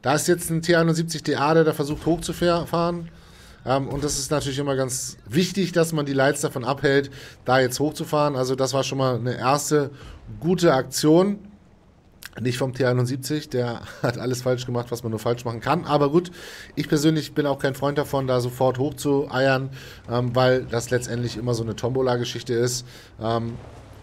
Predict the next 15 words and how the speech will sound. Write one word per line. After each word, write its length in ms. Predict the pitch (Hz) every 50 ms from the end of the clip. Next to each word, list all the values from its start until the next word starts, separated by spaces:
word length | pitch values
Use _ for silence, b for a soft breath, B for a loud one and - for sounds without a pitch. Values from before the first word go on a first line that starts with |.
| - - - - -
oder 220 | 107 117 120 117
besser 220 | 113 123 120 - 120
gesagt 280 | 110 107 113 110 113
Roulette, 460 | 113 110 110 113 127 123 - - - - B B B B B B B B B - - -
rot 160 | 120 135 135
oder 180 | 131 120 120 110
schwarz, 480 | - 120 120 127 143 131 - - -
entweder 300 | - 120 127 120 120 120
schafft 280 | 117 - 135 135 135 135
ihr 100 | 139 139
es 120 | 131 127
oder 160 | 127 120 123 117
ihr 100 | 113 110
seid 180 | 104 110 101
tot. 340 | - 131 139 160 160 -